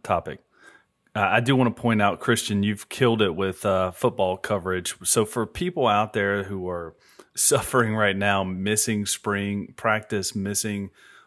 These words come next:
all of the, the fan, uh, festivities that would have gone along with March and April, uh, head over to go tigers two four seven dot com. Uh, Christian actually just did an article about a, a, a three-star wide receiver, Casey Kane, who's a big-time priority for Memphis,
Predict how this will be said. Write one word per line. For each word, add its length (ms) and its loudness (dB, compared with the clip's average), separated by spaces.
all 220 4
of 180 -2
the, 260 0
the 140 -4
fan, 720 0
uh, 240 -2
festivities 760 -2
that 100 -2
would 100 -6
have 100 -12
gone 200 0
along 500 -2
with 240 -8
March 380 -2
and 140 -10
April, 540 -4
uh, 280 -2
head 160 2
over 160 4
to 80 2
go 120 2
tigers 400 -2
two 180 -6
four 180 -4
seven 320 -2
dot 220 -2
com. 400 -2
Uh, 220 -2
Christian 380 0
actually 260 -2
just 220 -6
did 120 0
an 80 -4
article 380 -2
about 220 0
a, 20 2
a, 80 -10
a 40 -14
three-star 520 0
wide 200 4
receiver, 400 -4
Casey 340 -4
Kane, 420 -4
who's 180 -2
a 60 -2
big-time 500 -2
priority 320 0
for 160 -6
Memphis, 560 -4